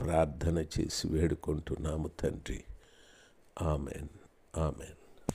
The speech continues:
మే మాసం పదవ తారీఖు, రెండు వేల ఇరవై నాలుగు. రెండవ రాజుల గ్రంథము, పదవ అధ్యాయము,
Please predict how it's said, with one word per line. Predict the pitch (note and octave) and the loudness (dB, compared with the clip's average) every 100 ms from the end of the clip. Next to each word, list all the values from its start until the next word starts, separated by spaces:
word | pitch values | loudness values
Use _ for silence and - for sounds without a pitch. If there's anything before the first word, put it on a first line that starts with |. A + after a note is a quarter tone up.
| - - - - - - - - - - - - - - - - - - - - - - - - | -8 -12 -10 -10 -10 -12 -14 -16 -20 -20 -20 -20 -20 -20 -20 -20 -6 -2 -2 -6 -14 -14 -8 6
మే | G2+ G2 | 10 12
మాసం | F#2+ G2+ F2+ - F#2 D2+ - - - | 12 10 10 8 4 2 -4 -4 4
పదవ | F2 F#2 F2+ | 6 8 8
తారీఖు, | - D#2+ D#2+ E2+ - E2 D2+ - - - - | 6 4 6 4 2 -2 -2 -6 -18 -20 -4
రెండు | E2+ E2+ E2+ | 4 6 8
వేల | E2+ E2+ | 8 8
ఇరవై | D#2 F#2 D#2+ E2+ D#2+ E2+ | 8 8 8 6 4 2
నాలుగు. | C#2+ D#2 D#2 F2 - - - - - _ - - - - - _ _ - _ _ - - - - _ _ _ - - _ - - - - - - - _ - | 2 -2 0 0 -2 -10 -16 -20 -20 _ -20 -20 -20 -20 -20 _ _ -20 _ _ -20 -20 -20 -20 _ _ _ -20 -20 _ -20 -20 -20 -20 -20 -20 -20 _ 6
రెండవ | F#2+ F#2 F#2+ F2+ D#2+ | 8 10 10 10 8
రాజుల | D#2 D#2+ F2+ - D#2 D2+ D#2 | 6 4 4 2 2 2 0
గ్రంథము, | E2+ D2+ D2 E2 C#2+ C2+ - - - - | 2 2 2 -2 -2 -6 -10 -20 -6 4
పదవ | F2+ E2+ F2 D#2 D2+ - - | 8 10 10 8 4 0 -4
అధ్యాయము, | D#2 C#2+ E2 D#2 D2+ B1+ - | -4 0 4 6 4 2 -6